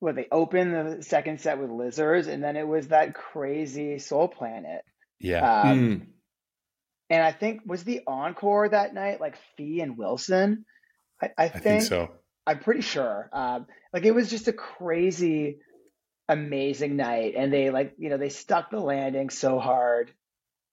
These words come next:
Speaker 1: and it was amazing.
Speaker 2: Yeah,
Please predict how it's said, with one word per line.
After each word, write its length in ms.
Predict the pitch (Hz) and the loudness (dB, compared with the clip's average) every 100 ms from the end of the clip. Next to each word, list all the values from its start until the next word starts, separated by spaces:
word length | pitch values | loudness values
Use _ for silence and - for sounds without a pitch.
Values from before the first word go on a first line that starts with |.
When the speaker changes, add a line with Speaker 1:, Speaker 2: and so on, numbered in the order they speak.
| _ - | _ 2
Speaker 1:
and 440 | 131 123 117 117 | 4 2 0 -6
it 200 | - - | -10 -2
was 120 | 131 | 0
amazing. 560 | 123 110 98 - - - _ _ _ - | 2 0 -2 -4 -8 -10 _ _ _ -4
Speaker 2:
Yeah, 320 | 123 107 | 0 0